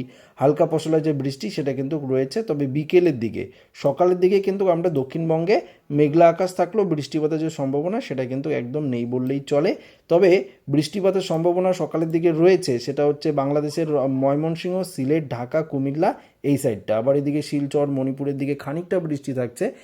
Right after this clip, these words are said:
এবং ত্রিপুরার দিকেও মোটামুটি আমরা বৃষ্টি দেখতে পাচ্ছি। এদিকে যদি দেখেন, দেখতে পারবেন আগরতলা, আমবাসা, অমরপুর, খোয়াই ভ্যালি নিয়ে মোটামুটি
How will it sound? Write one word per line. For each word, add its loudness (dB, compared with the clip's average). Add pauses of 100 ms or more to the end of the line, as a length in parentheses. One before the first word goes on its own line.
(220)
এবং 0
ত্রিপুরার 0
দিকেও 0
মোটামুটি 0
আমরা 0
বৃষ্টি -6
দেখতে -4
পাচ্ছি। -2
এদিকে -2
যদি -2
দেখেন, -2
দেখতে -4
পারবেন -2
আগরতলা, -4
আমবাসা, -2 (380)
অমরপুর, 0
খোয়াই 2
ভ্যালি 0
নিয়ে -2
মোটামুটি 0